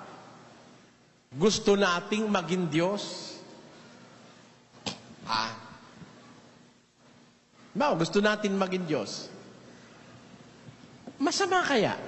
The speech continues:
Ha? Masama kaya? Abe, pag hindi ka naging Diyos, hindi ka magiging anak ng Diyos eh. Dahil ang anak ng Diyos ay tinatawag niya na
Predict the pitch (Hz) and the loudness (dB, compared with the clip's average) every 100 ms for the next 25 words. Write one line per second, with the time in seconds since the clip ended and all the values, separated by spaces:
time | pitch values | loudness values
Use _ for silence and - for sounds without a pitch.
0 | - - - - - - - - - - | -12 -12 -16 -18 -18 -20 -20 -20 -20 -20
1 | - - - - - - - - - 127 | -20 -20 -20 -18 -20 -20 -20 -18 -2 0
2 | 151 170 - - - - - - - - | 0 -4 -12 -16 -18 -20 -20 -20 -20 -20
3 | - - 247 285 359 359 302 233 160 120 | -20 -6 0 2 2 0 0 2 2 0
4 | - - - - - - - - 269 190 | -8 -12 -14 -14 -18 -18 -8 -4 0 0
5 | - 190 214 220 226 254 247 285 294 311 | 0 0 0 2 2 0 2 0 2 2
6 | 247 226 233 254 247 226 240 269 294 247 | 2 4 4 2 2 2 2 2 0 0
7 | 262 277 330 311 269 - 220 165 - - | 0 0 -2 4 4 6 2 0 -10 -16
8 | - - - - - - - - - 190 | -18 -18 -18 -16 -16 -16 -18 -14 -2 4
9 | 262 330 339 349 349 370 339 359 320 277 | 4 4 2 2 0 0 0 -2 4 2
10 | 226 294 285 330 320 294 262 262 262 247 | 4 0 -2 0 0 0 0 0 0 0
11 | 262 277 285 | 0 0 2